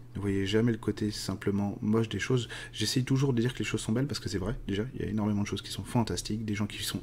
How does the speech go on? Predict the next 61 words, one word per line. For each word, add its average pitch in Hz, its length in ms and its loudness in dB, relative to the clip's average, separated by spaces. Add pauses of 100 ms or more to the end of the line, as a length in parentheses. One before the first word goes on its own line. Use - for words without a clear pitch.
extraordinaires, 98 680 0
qui - 100 -12
font 104 140 -2
des, 98 120 -2 (420)
des 101 80 -2
choses 110 160 2
dans 98 120 0
tous 117 100 -2
les 110 80 4
domaines 104 240 2
qui - 80 -8
sont 104 100 0
merveilleuses, 101 640 2
de, 107 100 0
de 107 160 6
la 101 100 6
douceur, 104 380 0
de 104 60 2
l'amour. 101 380 2 (400)
Euh, 92 400 0
rien 107 120 2
qu'en, 95 340 0
en 113 100 -4
stage - 280 0
ce 107 80 2
week-end, 104 360 2
il 98 120 -2
y 98 40 -2
avait 107 260 -2
les 104 80 0
stagiaires, 104 600 2 (420)
euh, 92 200 -4
il 104 60 2
y 104 80 4
a 101 40 6
des 104 100 2
gens 107 120 2
qui - 100 -4
sont, 101 280 0 (580)
qui, - 120 -8
qui - 220 -6
sont - 180 0
fantastiques, 117 680 2
quoi, 104 220 4
tout - 80 6
simplement 104 380 2
parce 101 200 -2
qu'ils 98 200 -2
existent, 113 400 -2
quoi, 92 80 -2
ils 95 40 -4
sont 107 140 0
géniaux, 104 300 4
quoi. - 160 -6 (440)
Et 110 80 4
donc, 147 240 8
euh, 101 80 8 (1160)
donc 104 180 8
si - 160 2
vous 95 120 2
voulez, 123 380 8